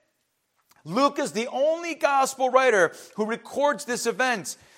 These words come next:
Listen, but don't let it pass you by today, and I can't either, because as Jesus approaches, he weeps. He weeps.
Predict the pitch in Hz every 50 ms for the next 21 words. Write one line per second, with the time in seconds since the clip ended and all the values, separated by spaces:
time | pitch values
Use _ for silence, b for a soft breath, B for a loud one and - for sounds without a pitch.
0 | b b b b - 226 254 - 269 254 202 160 190 185 - 202 220 233 254 269
1 | 269 254 254 254 254 - 240 233 233 - - 220 214 165 - 202 202 202 196 190
2 | - - 190 170 160 151 151 170 202 226 - - - 220 214 214 247 247 240 233
3 | 165 170 147 - B B B B - 190 - 240 202 - B B B B 202 233
4 | 240 - 240 - 254 262 240 269 240 - 240 - 156 - 208 233 233 226 233 -
5 | 185 151 b b b - 208 226 226 208 190 190 208 277 311 311 294 269 - -
6 | - - - - - - - - - _ _ _ _ _ _ _ _ - 208 233
7 | 240 214 208 269 320 349 339 330 311 - 339 - - - - - - -